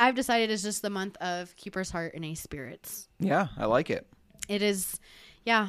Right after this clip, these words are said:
Speaker 1: all things Keeper's Heart, great whiskey. So if you're in our listener league,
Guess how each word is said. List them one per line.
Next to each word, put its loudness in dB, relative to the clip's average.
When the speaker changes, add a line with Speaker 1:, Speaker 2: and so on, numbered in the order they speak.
Speaker 1:
all 4
things -2
Keeper's -2
Heart, 0
great 2
whiskey. 0
So 10
if -8
you're -2
in 6
our 6
listener 0
league, -6